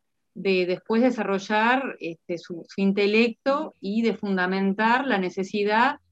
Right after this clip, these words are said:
de, este, ver a la mujer desde otra, desde otra, desde otro ángulo. Este, en verdad lo que ella plantea no es,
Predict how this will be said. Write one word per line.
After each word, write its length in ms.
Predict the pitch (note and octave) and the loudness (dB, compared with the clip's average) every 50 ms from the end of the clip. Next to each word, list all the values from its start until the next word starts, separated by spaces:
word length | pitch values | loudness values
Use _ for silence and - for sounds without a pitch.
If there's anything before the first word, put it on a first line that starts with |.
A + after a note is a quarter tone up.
| _ _ - | _ _ -16
de, 600 | F3 F3+ G3 G3+ G#3 G#3 G#3+ A#3+ C4 C#4 B3+ - - | -6 0 2 2 4 4 2 2 0 0 -2 -6 -4
este, 840 | - F3+ F#3 F3+ - _ - F#3 F#3 F#3 F3+ F3 E3+ E3 E3 D#3+ E3+ | -4 -4 -4 -4 -6 _ -6 -2 -2 0 0 0 -2 -2 -4 -4 -2
ver 180 | F#3+ G3+ G#3+ | 0 2 2
a 40 | A3 | 2
la 100 | G#3+ G#3+ | 2 0
mujer 400 | G#3+ G#3 G3 - A3+ A#3 C4 C4 | 0 -2 -2 0 0 0 2 2
desde 320 | C4+ C4 A3 G3 F#3+ F#3+ | 2 2 2 2 0 0
otra, 480 | G3 G3+ G3 G3+ F#3 E3+ D#3 D3 D3+ - - | 0 0 -2 -2 0 0 0 -2 -4 -10 -8
desde 200 | - F3 F3 F#3 F#3+ | -8 -4 -2 -2 -2
otra, 340 | F#3+ F#3+ E3+ D3+ D3+ - _ _ _ - | -2 -2 -2 -2 -4 -6 _ _ _ -14
desde 200 | F3 E3 F#3 G#3 | -10 -4 -4 -2
otro 180 | G3+ A3 A3 A3 | -2 0 2 2
ángulo. 580 | A3 G#3+ G3+ F#3+ E3+ E3 D#3+ D3 C#3+ C#3+ - _ _ _ _ _ _ _ _ - | 2 2 2 0 0 -2 -2 -4 -6 -8 -10 _ _ _ _ _ _ _ _ -2
Este, 360 | F#3+ G3 F#3+ G3 - - G3+ | 0 0 0 0 0 -2 0
en 100 | G3 G3 | 2 2
verdad 280 | G3+ G3+ G#3 B3 C#4+ D4 | 2 2 2 0 0 -2
lo 80 | C#4 A#3 | -2 -2
que 120 | A#3+ B3+ | 0 0
ella 840 | C4 B3+ - _ _ _ _ _ _ _ _ _ _ - C4+ B3 G3 | 0 -2 -4 _ _ _ _ _ _ _ _ _ _ -4 -2 -2 -2
plantea 640 | G3+ G#3 G3 G3 G3+ G3 G3+ B3 B3+ C4+ C#4+ D4+ C#4+ | 0 -2 0 0 0 0 2 2 2 2 2 2 2
no 220 | B3 A3+ A3+ A3+ | 2 2 2 2
es, 360 | A#3 B3 C4+ C4 C4+ - - | 2 2 0 -2 -4 -8 -12